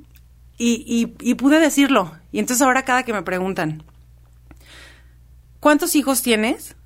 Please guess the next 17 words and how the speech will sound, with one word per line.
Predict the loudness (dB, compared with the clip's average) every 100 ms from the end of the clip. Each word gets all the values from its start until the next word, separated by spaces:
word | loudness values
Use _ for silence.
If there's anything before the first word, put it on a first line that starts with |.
| -20 -20 -2
yo | 2
les | 2
digo, | 2 -2
"Tres. | -2 -4 -4 -12 -18 -20 _ _ -6
Tengo | -2 0
tres | 0 -2 0
hijos | 0 0 -2
y | -4 -2
uno | -2
está | -4
en | -6
el | -6
cielo". | -10 -16 -20 -20 -20 -20 -20 -20 _ -20 -20 -20 -20 -20 -20 -20 -20 -20 -20 -20 -14 0
Pero | 2 2
porque | 2 -2 2
lo | 0 2
trabajé. | 2 2 4 2 2